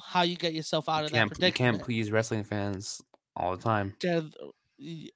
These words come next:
Speaker 1: anytime.
Speaker 2: Yeah, anytime, man. Anything,
Speaker 1: Anytime.
Speaker 2: and everything's a problem nowadays. Everything's a
Speaker 1: Bro,
Speaker 2: problem.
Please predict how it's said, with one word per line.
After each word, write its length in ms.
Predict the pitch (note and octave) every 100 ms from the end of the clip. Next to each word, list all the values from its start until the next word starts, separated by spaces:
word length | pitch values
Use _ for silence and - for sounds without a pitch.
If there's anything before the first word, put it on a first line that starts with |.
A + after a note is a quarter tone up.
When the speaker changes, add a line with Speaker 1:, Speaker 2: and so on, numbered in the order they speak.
| _ _ -
Speaker 1:
anytime. 500 | - C4 - - D3 - _ _ -
Speaker 2:
Yeah, 120 | F#2+
anytime, 400 | G#2+ A2 F#2 -
man. 180 | - -
Anything, 380 | - A#2+ E3+ B2 A#2
Speaker 1:
Anytime. 160 | C#3+ B2
Speaker 2:
and 160 | B2+ -
everything's 300 | C3 C3 B2
a 40 |
problem 380 | A2+ A#2+ G#2 F2
nowadays. 540 | F2 E2+ - - - -
Everything's 240 | - A3+
a 40 | A#3+
Speaker 1:
Bro, 100 | D#3
Speaker 2:
problem. 180 | F#2